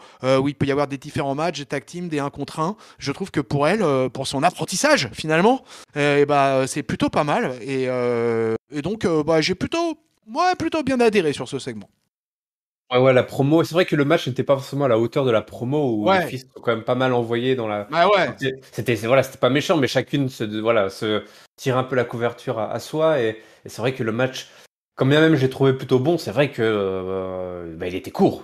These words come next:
Speaker 2: il était court, il était court, et puis cette petite fin-là était un petit peu étrange, on, on était un petit peu, un petit peu paumé.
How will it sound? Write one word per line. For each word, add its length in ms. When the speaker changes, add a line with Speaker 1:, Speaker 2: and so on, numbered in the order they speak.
Speaker 2:
il 80
était 120
court, 240
il 80
était 180
court, 200
et 20
puis 140
cette 220
petite 240
fin-là 280
était 120
un 60
petit 140
peu 180
étrange, 380
on, 320
on 60
était 140
un 60
petit 180
peu, 140
un 80
petit 160
peu 160
paumé. 420